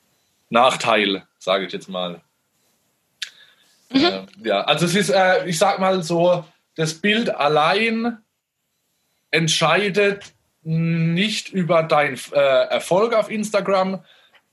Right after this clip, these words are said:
Speaker 1: äh, aber schlechte Bilder können sehr zu deinem Misserfolg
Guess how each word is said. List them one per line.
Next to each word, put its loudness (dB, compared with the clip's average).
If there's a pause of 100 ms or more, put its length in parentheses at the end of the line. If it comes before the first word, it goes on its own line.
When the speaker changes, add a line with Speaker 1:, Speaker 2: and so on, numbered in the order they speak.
(180)
Speaker 1:
äh, 2
aber 4
schlechte 0
Bilder 0
können 0
sehr 2
zu -8
deinem 2
Misserfolg -4